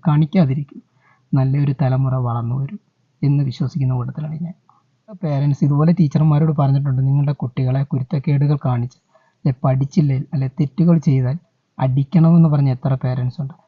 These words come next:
അങ്ങനെയുള്ള പേരൻസ് ഉണ്ടെങ്കിൽ ഓക്കെയാണ് ഈ പോസ്റ്റ് ഷെയർ ചെയ്യുന്നതിന്. വടി തിരികെ നൽകൂ. കാക്കയ്ക്ക് തൻകുഞ്ഞ് പൊൻകുഞ്ഞെന്നാണ് നമ്മൾ പറഞ്ഞു കേട്ടിട്ടുള്ളത്. ശരിയാണ്, കാക്കയ്ക്ക് തൻകുഞ്ഞ് പൊൻകുഞ്ഞ് തന്നെയാണ്, അല്ലെന്നല്ല പറയുന്നത്. പക്ഷെ തെറ്റ് കണ്ടാൽ നമ്മളത്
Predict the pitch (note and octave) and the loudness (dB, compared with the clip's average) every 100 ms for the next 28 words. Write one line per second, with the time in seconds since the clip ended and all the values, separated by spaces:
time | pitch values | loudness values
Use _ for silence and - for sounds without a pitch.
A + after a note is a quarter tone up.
0 | _ _ - F3+ C#4 C#4+ A3+ G3 E3+ D#3 | _ _ 0 2 2 0 2 2 4 2
1 | D3+ C#3+ C#3+ C3+ D3+ C#3 C#3+ _ C#3+ C3+ | 2 2 2 2 2 0 -4 _ -4 2
2 | G3 F#3 D#3+ D3+ D3+ C#3+ - C#3 C#3 C3+ | 4 6 4 2 0 -2 -2 0 0 2
3 | C#3+ C3+ C3+ E3 - _ _ - C#3+ D3 | 0 0 0 -2 -6 _ _ -2 0 0
4 | - C#3 C#3 C3+ C3+ C3+ F#3 - - E3 | 0 0 2 2 0 -2 -6 -12 -6 -2
5 | E3+ G#3 F#3 A#3 F3 E3 F3+ F#3 F3 D3 | 0 0 0 0 4 6 8 6 6 2
6 | D3 D#3 E3 E3+ D3 C3+ C3 B2+ B2 B2 | 2 4 6 6 4 2 0 -2 -2 0
7 | B2+ E3 D3+ - - F3+ D#3+ D#3 C#3 - | -2 -4 -8 -10 -2 0 2 2 0 -4
8 | B2 A#2+ B2 - C#3+ C3 B2 D3 F#3+ F3 | -4 -2 -4 -4 -2 -2 0 2 4 4
9 | F#3 A3 B3+ C4 B3+ F3+ C3+ - _ _ | 6 4 2 0 2 0 0 -4 _ _
10 | _ _ _ _ _ _ _ _ C#3 C#3 | _ _ _ _ _ _ _ _ -4 2
11 | E3+ D#3 F3+ D#3 C3+ C3 D3 C#3 D3 - | 4 4 2 2 0 -4 -4 -6 -6 -4
12 | D#3 - B3+ G3+ D#3+ D3 C#3+ C#3+ C#3 C#3 | -6 -4 2 4 4 2 0 0 0 -2